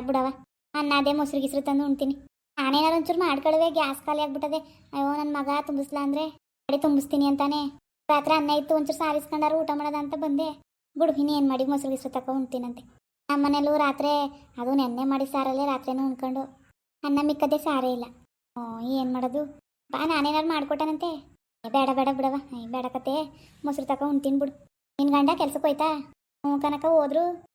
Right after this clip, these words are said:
ಐಕ್ಳು? ಅಯ್ಯೋ, ಇವಾಗ ರಜಾ ಅಲ್ವಾ, ನನ್ ತಂಗಿ ಮನೆಗ್ ಕಳ್ಸೀನಿ. ಬೇಸಿಗೆ ರಜದಲ್ಲೆಲ್ಲ ಅಲ್ಲಿಗೆ ಹೋಗೋದು. ಓ, ಒಬ್ಳೇ ಇದೀಯಾ? ಬರ್ತಾರಲ್ಲ ಸಂದೀಪ್ ನಮ್ಮ ಮನೆಯವರು. ಅಲ್ಲ, ಈಗ ಒಬ್ಳೇ ಇದ್ದ ಅಂತ ಕೇಳ್ದೆ. ಹ್ಞೂ, ಒಬ್ಳೇ ಇದ್ದೆ. ನೀ ಏನ್ ಮಾಡಿ, ನಾನು ಕೆಲ್ಸಕ್ಕೆ ಹೋಯ್ತಲ್ವಲ್ಲ.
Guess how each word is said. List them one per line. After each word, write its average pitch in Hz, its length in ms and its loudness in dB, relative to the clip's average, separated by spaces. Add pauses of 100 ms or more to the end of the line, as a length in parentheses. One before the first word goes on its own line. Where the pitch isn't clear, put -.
(240)
ಐಕ್ಳು? 349 240 0
ಅಯ್ಯೋ, - 840 -6
ಇವಾಗ 294 180 6
ರಜಾ 302 320 2
ಅಲ್ವಾ, 330 400 0
ನನ್ 311 140 -2
ತಂಗಿ 302 220 -4
ಮನೆಗ್ 285 240 -4
ಕಳ್ಸೀನಿ. 311 340 -4 (420)
ಬೇಸಿಗೆ 277 280 2
ರಜದಲ್ಲೆಲ್ಲ 277 420 2 (140)
ಅಲ್ಲಿಗೆ 262 220 -2
ಹೋಗೋದು. 262 340 -2 (540)
ಓ, 240 100 -6
ಒಬ್ಳೇ 262 340 2
ಇದೀಯಾ? 285 460 0 (500)
ಬರ್ತಾರಲ್ಲ 294 420 2
ಸಂದೀಪ್ 320 320 -2
ನಮ್ಮ 339 140 0
ಮನೆಯವರು. 311 320 -2
ಅಲ್ಲ, - 640 -4
ಈಗ 277 220 4
ಒಬ್ಳೇ 254 280 4
ಇದ್ದ 254 100 -4
ಅಂತ 254 240 -4
ಕೇಳ್ದೆ. 247 280 -2
ಹ್ಞೂ, - 800 -6
ಒಬ್ಳೇ 226 240 -4
ಇದ್ದೆ. 247 160 -4 (540)
ನೀ 285 160 4
ಏನ್ 277 120 2
ಮಾಡಿ, 277 120 2
ನಾನು 277 260 0
ಕೆಲ್ಸಕ್ಕೆ 277 320 -2
ಹೋಯ್ತಲ್ವಲ್ಲ. 269 440 -4